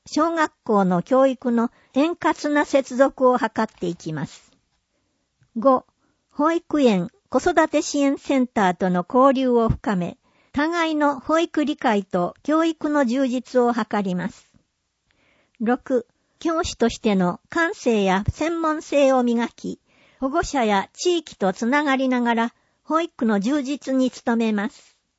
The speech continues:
播磨町立播磨西幼稚園、園長、藤原薫。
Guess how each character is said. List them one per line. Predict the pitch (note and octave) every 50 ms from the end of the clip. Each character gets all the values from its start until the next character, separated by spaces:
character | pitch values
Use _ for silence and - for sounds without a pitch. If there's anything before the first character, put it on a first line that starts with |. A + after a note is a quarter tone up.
| _ _ _ _ _ _ _ _ _ _ _ _ _ _ _ _ _ _ _ _ _ _
播 | C4+ D4+ D#4 F4
磨 | F4 E4+ E4
町 | - - D#4 D#4 D4+
立 | C#4 C#4 C4 - - C4 C4 B3+ - -
播 | _ - D#4+ E4+ E4 C#4
磨 | A#3+ G#3 F#3+
西 | G3+ B3+ D4 - - E4 D#4
幼 | D4+ C#4+
稚 | C#4 C#4 - - - C4
園、 | A3 G3 E3+ E3 E3 - _ _ _ _ _ _ _ _ _ _
園 | - C#4+ E4 D#4 C#4+
長、 | _ - - G#3 F#3+ F3+ F3 E3+ - _
藤 | - - C4 C4+ C#4 D#4+ D#4
原 | D4+ D4 C#4 C4+ C4+
薫。 | - - C#4+ B3 A#3 A3+ A3 G3+ G3+ G3 - -